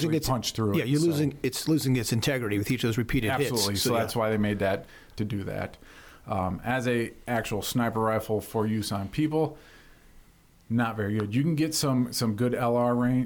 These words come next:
Speaker 1: rounds for it, which we had,
Speaker 2: Mm-hmm.
Speaker 1: but they don't fit in a magazine 'cause they're super long. Um, but, uh, but yeah, so that was a very specific mission. Just one time,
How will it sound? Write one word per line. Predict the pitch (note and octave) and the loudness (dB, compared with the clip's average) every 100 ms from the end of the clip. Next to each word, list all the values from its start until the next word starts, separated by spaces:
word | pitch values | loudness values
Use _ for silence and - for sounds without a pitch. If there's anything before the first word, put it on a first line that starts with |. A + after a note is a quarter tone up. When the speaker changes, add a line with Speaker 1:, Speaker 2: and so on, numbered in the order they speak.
| - | -2
Speaker 1:
rounds | C3+ A#2 C3 C#3 | -2 0 2 0
for | - C#3+ C3+ | 0 2 2
it, | |
which | C3+ A2 | -2 -4
we | A#2 G#2+ | -2 -2
had, | A2 G#2+ G#2+ F#2 - | 0 0 0 -4 -4
Speaker 2:
Mm-hmm. | C3+ B2+ | 0 2
Speaker 1:
but | C3 - - | 2 -4 -6
they | A2 | -2
don't | G#2+ G#2 | -2 -4
fit | - G#2 | -6 -4
in | |
a | G#2 | -2
magazine | G#2+ G#2 G2 G#2 G2+ | 0 -2 -2 -2 -4
'cause | G#2 | -6
they're | G2 F#2+ | -10 -8
super | - A2 G2+ | -8 -6 -6
long. | G2 F#2+ F#2+ G2+ - - - - - | -6 -6 -4 -6 -8 -12 -14 -14 -12
Um, | G#2 F#2+ G2 - - - - | -10 -8 -10 -12 -18 -16 -8
but, | G#2 G2+ | -6 -4
uh, | F#2+ A2+ | -4 -2
but | A2+ | 0
yeah, | G#2 | 0
so | G2+ B2+ | -2 -2
that | C3 B2+ | -2 -2
was | A2 | -4
a | |
very | A#2+ A#2+ | 0 0
specific | A2 - - B2+ - - | 0 -2 0 0 -2 0
mission. | A2+ G2+ A2+ G#2 - - | 0 2 2 0 -2 -4
Just | A2+ - | -4 0
one | A2+ A2+ | 0 0
time, | A2+ A2+ A2 | 0 0 0